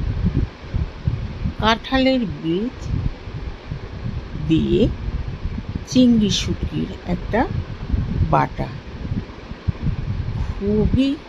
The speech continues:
সুস্বাদু একটা রেসিপি।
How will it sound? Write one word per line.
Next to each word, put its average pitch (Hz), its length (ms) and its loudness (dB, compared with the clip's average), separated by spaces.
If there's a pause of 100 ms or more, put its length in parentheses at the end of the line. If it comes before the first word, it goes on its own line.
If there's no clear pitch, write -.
(400)
সুস্বাদু 175 640 2 (1600)
একটা - 300 2
রেসিপি। - 560 2